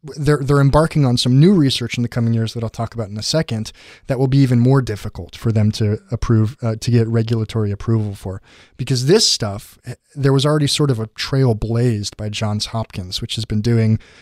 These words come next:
research with mushrooms in the past. But their next venture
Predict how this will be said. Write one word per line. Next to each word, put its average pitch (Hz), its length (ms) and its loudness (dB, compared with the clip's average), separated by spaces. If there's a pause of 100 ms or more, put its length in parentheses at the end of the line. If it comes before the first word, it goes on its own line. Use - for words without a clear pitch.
(160)
research 120 380 2
with 113 160 -2
mushrooms 107 460 2
in 98 80 -6
the 104 60 -8
past. - 580 -4 (340)
But 120 400 0 (240)
their 120 240 0
next 127 640 -2 (240)
venture 104 500 -6